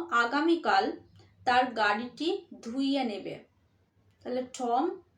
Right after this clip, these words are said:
ধুইয়ে নেবে, will get, Tom will get his car, অবজেক্ট his car।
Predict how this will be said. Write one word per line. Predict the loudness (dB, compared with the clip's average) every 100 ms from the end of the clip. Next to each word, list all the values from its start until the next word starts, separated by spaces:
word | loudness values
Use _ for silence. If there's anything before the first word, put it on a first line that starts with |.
| _
ধুইয়ে | -6 -2 0 0
নেবে, | -2 -2 -4 -4 -6
will | -4 -2 0 -2 -4 -18 -12 -2
get, | -2 -2 -14 -16 -20 _ _ -4
Tom | 2 2 2
will | -2 -2 -4 -4
get | -4 -4 -8 -20 _ _ _ _ _
his | 2 2 0 -10 -4
car, | 0 2 0
অবজেক্ট | -2 -2 -2 -6 -6 -4
his | -4 -6 -6
car। | -6